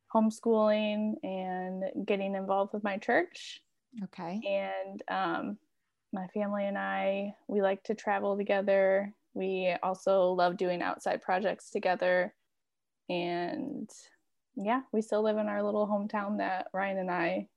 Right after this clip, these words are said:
Speaker 1: grew up in. So it's fun to see my kids growing up here too. <laughs>
Speaker 2: And what are the ages and the names of your two kids?
Speaker 1: Um, Abigail is four years old. She'll be five in September.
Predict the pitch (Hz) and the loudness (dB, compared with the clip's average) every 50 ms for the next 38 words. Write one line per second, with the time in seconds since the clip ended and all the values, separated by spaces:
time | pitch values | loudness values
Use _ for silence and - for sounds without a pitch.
0 | _ - - 196 185 180 165 - - - 175 190 190 196 220 214 - - - 170 | _ -8 -4 -2 0 0 0 -2 -2 -2 -2 -2 -2 -2 -2 -4 -4 -4 -4 -2
1 | - - 226 220 - _ _ _ - 196 190 - - - 180 170 170 175 196 214 | -2 -2 -4 -6 -10 _ _ _ -10 -10 -10 -10 -10 -6 -4 -4 -4 -4 -6 -8
2 | - - 196 180 - 208 190 - _ _ _ _ - 190 180 165 175 185 - 214 | -10 -6 -6 -4 -4 -4 -6 -10 _ _ _ _ -6 -4 -2 -2 -2 -2 0 0
3 | 180 180 - - - 180 180 180 180 185 196 233 - _ _ - 175 - - - | 0 0 -2 -2 0 0 2 2 0 0 -2 -2 -4 _ _ 2 2 2 4 6
4 | 254 - 302 247 240 247 226 - - _ _ _ _ - - - 208 - _ 226 | 8 10 10 10 8 6 4 0 -4 _ _ _ _ -20 -18 -16 -16 0 _ 8
5 | 233 233 226 214 208 220 240 254 277 285 294 247 196 185 208 202 196 170 196 196 | 10 10 10 10 10 10 10 10 10 8 6 6 6 6 6 6 6 6 6 6
6 | 196 185 180 - 190 185 180 180 175 175 180 175 170 180 185 170 170 170 175 - | 6 4 4 4 4 4 6 4 4 2 0 0 -2 -2 -2 0 0 0 0 -2
7 | - - - - - - 208 - - - _ _ _ _ _ _ _ _ _ _ | -4 -6 -6 -6 -8 -8 -10 -16 -20 -20 _ _ _ _ _ _ _ _ _ _
8 | _ _ _ _ _ _ - 220 214 208 208 208 208 208 214 - - 196 208 220 | _ _ _ _ _ _ 6 6 6 6 6 4 4 2 2 2 2 2 4 4
9 | 254 247 294 294 294 302 320 320 320 - - - 208 208 208 208 202 202 - - | 4 4 6 6 8 8 8 8 6 4 2 2 2 4 4 4 2 0 -2 -6
10 | - - 196 196 208 226 226 233 233 220 214 208 202 202 202 - - 214 214 208 | -4 -2 0 2 4 4 4 4 2 4 4 4 4 2 0 -2 -2 0 0 -2
11 | 208 - 208 202 196 202 202 202 - - 208 - - 208 196 202 202 202 202 202 | 0 0 0 2 2 0 -2 -2 -2 -4 -4 -2 -2 -2 2 2 4 4 4 4